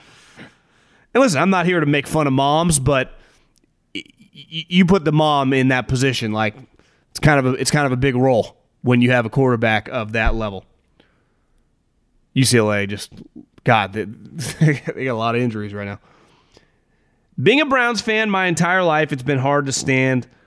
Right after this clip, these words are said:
by the front office and ownership for many decisions. But do you think it's all possible that Barry and the front office did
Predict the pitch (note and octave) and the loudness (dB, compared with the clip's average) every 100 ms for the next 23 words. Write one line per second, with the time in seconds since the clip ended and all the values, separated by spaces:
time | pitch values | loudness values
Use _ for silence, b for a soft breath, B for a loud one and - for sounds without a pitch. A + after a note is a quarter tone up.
0 | b b _ B2 C#3 C3+ C3+ G#2+ C3+ B2 | b b _ -2 2 2 0 -2 0 0
1 | A#2 B2 A#2+ A#2 A#2 A#2+ A2+ A#2 A2+ B2 | -2 -4 -4 -2 -2 -2 -2 -4 -4 -4
2 | A2+ A2+ A2+ A2+ E3+ D3 F#2 - _ _ | -4 -2 -4 0 0 0 -4 -16 _ _
3 | _ _ D3 D#3+ B3+ D4 D4+ C4 F3 - | _ _ -2 0 0 -2 -2 -4 -4 0
4 | F3+ G3 F3+ E3+ F3 G3 E3 A#2+ C#3 D3 | 0 2 0 0 0 0 0 0 0 2
5 | F3 F#3 C3+ D#3 D3+ C#3 D3+ F#3+ E3+ C3+ | 2 0 -4 -2 0 0 0 -2 -4 -2
6 | D3 E3+ | 0 0